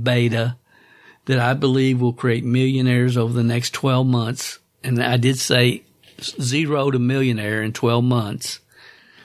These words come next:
But please understand, uh, I believe more strongly that I'm going to add personally, I, I, I believe very <laughs> strongly that I'm going to add ten million dollars to my personal net worth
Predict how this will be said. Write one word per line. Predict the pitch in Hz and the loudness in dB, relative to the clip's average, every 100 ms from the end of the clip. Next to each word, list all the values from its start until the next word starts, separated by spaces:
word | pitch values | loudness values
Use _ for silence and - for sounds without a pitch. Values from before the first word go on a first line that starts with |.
| - | -4
But | 127 127 | -2 0
please | 170 156 | 0 2
understand, | 160 143 123 123 - 156 156 107 101 - - - - _ - | 2 2 2 0 0 2 2 0 -4 -14 -20 -20 -20 _ -10
uh, | 147 139 | -6 -6
I | - - 139 151 | -6 -4 -2 0
believe | 165 160 143 139 | 2 2 4 2
more | 131 139 | 2 2
strongly | 127 - 135 143 156 135 123 | 0 -2 -4 -2 -2 -2 0
that | 127 | 0
I'm | 135 127 | -2 -2
going | 127 127 127 123 | 0 0 0 -2
to | - 127 123 117 - _ _ _ _ _ _ _ _ 139 | -2 0 0 -2 -8 _ _ _ _ _ _ _ _ -2
add | 135 127 123 123 | 2 2 0 0
personally, | 147 165 156 - 117 113 113 - - | 2 2 2 0 2 2 0 -4 -12
I, | - - - | -16 -16 -8
I, | - 139 139 | -2 -2 -2
I | 131 | -2
believe | 139 147 135 | 0 0 2
very | 135 135 | 2 2
<laughs> | 120 | 2
strongly | - 131 104 156 120 113 113 - - - - | 0 0 2 2 2 0 -2 -6 -14 -16 -6
that | 135 | -2
I'm | 139 | -2
going | 147 139 | 0 -2
to | 131 | 0
add | 131 131 | 0 -2
ten | 123 143 139 | 0 0 2
million | 131 123 | 2 0
dollars | 123 117 117 120 | 0 0 -2 -2
to | 131 | 0
my | 117 117 | -2 -2
personal | - 127 123 - 113 117 - - - - | -2 -2 -2 -4 -4 -6 -12 -20 -16 -2
net | 135 151 | 0 0
worth | 139 117 117 120 | 0 2 2 0